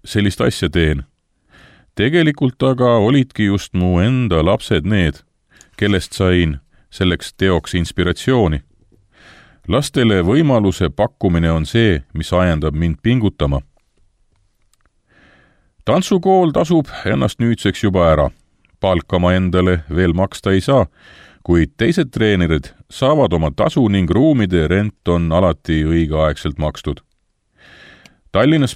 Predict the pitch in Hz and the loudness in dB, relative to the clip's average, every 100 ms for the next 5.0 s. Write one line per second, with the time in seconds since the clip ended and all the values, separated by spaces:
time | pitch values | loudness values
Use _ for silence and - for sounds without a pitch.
0 | - 135 131 92 92 87 87 82 82 78 | -2 0 0 -2 -2 0 2 2 0 -2
1 | 85 80 73 64 - _ _ _ _ _ | -2 -2 -2 -6 -12 _ _ _ _ _
2 | _ _ _ - 85 143 185 123 - 104 | _ _ _ -2 2 2 2 2 2 2
3 | 87 80 - _ - - _ - 170 139 | 2 -2 -8 _ -20 -20 _ -4 0 0
4 | - 104 101 87 98 92 80 80 78 71 | 0 0 2 0 0 -2 -2 -2 -2 -4